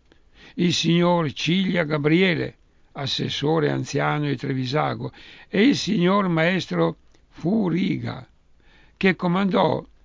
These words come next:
al suo plotone dei maschietti di prendere d'assalto, al passo di corsa,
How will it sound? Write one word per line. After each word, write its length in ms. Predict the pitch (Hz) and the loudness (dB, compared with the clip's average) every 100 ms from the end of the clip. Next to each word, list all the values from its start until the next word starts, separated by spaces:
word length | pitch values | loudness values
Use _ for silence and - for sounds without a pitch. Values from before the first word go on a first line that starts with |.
| _ _ - | _ _ -8
al 120 | 143 | -6
suo 260 | - 226 180 | 0 2 2
plotone 680 | 156 147 202 226 196 175 156 | 0 0 2 2 2 0 0
dei 180 | 139 | -2
maschietti 680 | 147 156 139 151 135 - 175 | 0 -4 -2 -2 -2 -2 -2
di 160 | 170 208 | 0 0
prendere 460 | 180 156 131 131 | 2 2 0 -4
d'assalto, 800 | 147 196 - 147 156 143 165 165 _ _ _ | -2 -2 -2 -2 -2 -2 -4 -4 _ _ _
al 200 | 208 175 | -6 -2
passo 400 | 170 147 107 131 | -2 -2 -4 -4
di 160 | 147 | -4
corsa, 560 | 165 185 139 117 - | -2 -2 -2 -2 -8